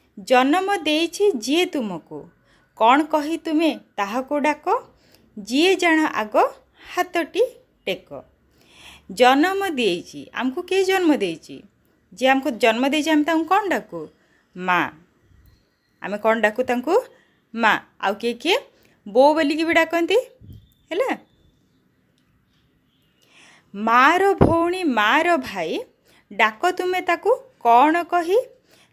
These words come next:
ତାଙ୍କ ବାପା ମା ତୁମର କ'ଣ, ଯିଏ କହିବ ସେ ସୁନାଟି ଜାଣ।" ମାର ଭଉଣୀ, ମାର ଭଉଣୀକୁ ଆମେ କ'ଣ ଡାକୁ? ମାଉସୀ।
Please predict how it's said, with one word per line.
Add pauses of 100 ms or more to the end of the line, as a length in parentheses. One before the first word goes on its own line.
(120)
ତାଙ୍କ
ବାପା
ମା (240)
ତୁମର
କ'ଣ, (540)
ଯିଏ
କହିବ
ସେ
ସୁନାଟି
ଜାଣ।" (600)
ମାର
ଭଉଣୀ,
ମାର
ଭଉଣୀକୁ
ଆମେ
କ'ଣ
ଡାକୁ? (420)
ମାଉସୀ।